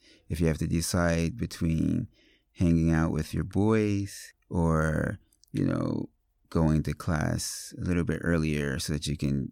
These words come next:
ask the teachers for some help, then you should go earlier to class and ask the teacher for some help. And if you, but, and, and, but I will say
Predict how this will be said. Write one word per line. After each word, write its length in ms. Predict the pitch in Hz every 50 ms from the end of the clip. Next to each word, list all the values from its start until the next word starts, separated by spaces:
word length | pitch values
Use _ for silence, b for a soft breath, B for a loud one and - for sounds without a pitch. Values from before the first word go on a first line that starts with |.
| - -
ask 220 | 78 76 73 -
the 60 | 76 73
teachers 380 | - - 73 69 - 73 -
for 140 | - 69 -
some 160 | - - -
help, 320 | - - - - - - - _ _ _ _ _ _ _ -
then 100 | - 101
you 60 | 95 85
should 160 | - 90 78
go 220 | - 67 65 62 - -
earlier 320 | - 82 87 95 101 101 95
to 120 | - 87
class 340 | - - 85 85 82 - -
and 220 | - - - - -
ask 180 | - - -
the 60 | -
teacher 280 | - - - - - -
for 160 | - - 76
some 180 | - - 73 73
help. 260 | 80 82 78 78 - _ B B B B B B B B -
And 520 | - 60 73 73 69 67 65 - - - -
if 220 | - - - - 85
you, 520 | 80 76 73 71 71 73 78 78 - - b b b b b b
but, 220 | - 98 95 90 - _ _ _ _ _ _ - _ _ _ _ _ _ _ -
and, 200 | 101 101 101 -
and, 220 | - 104 113 107
but 100 | - 117
I 60 | 120 131
will 160 | 156 180 175
say 360 | - - 110 104 98 90